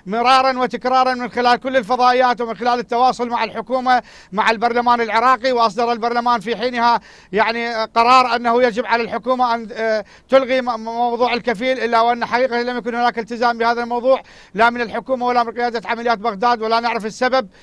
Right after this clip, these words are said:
ولا نعرف أنه هل يوجد مصدر واحد للقرار أم عدة مصادر في العراق، ولكن حدث ما حدث وكانت هناك اغتيالات.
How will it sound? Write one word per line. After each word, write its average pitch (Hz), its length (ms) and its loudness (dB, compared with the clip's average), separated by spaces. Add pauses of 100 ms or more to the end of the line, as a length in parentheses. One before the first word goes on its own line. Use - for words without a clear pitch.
(200)
ولا 226 200 2
نعرف 233 260 -2
أنه 233 340 -4
هل 240 140 0
يوجد 233 260 -4
مصدر 233 300 -4
واحد 220 260 0
للقرار 233 440 -2
أم 208 60 -6
عدة 220 300 -6
مصادر 220 340 -2
في 196 100 -6
العراق، 233 400 0 (440)
ولكن 247 420 2
حدث 247 220 -2 (100)
ما 233 120 0
حدث 240 320 0
وكانت 226 600 -2
هناك 233 200 -2
اغتيالات. 240 540 2